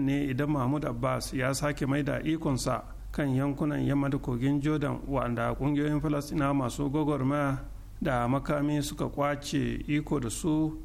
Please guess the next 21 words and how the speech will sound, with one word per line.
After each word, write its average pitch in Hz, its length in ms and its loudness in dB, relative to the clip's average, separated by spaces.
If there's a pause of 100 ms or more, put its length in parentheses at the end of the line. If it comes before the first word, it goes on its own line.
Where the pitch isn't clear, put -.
(100)
daga 120 500 0
hannunsa 156 480 2
da 120 80 -2
kuma 143 320 0
hamci 135 240 0
ƙasar 139 260 -4
Isra'ila. 123 880 0 (400)
Kafin 151 280 0
haka 143 200 -2
dai, 143 300 2
ƙasar 147 280 -2
Saudiya 135 680 0 (160)
ta 135 180 0
ba 143 200 0
wa 131 200 0
Falasɗinawa 139 720 2
kimanin 135 420 2
dala 135 280 0
Amurka 139 420 0
biliyan 131 640 2
biyar 117 340 0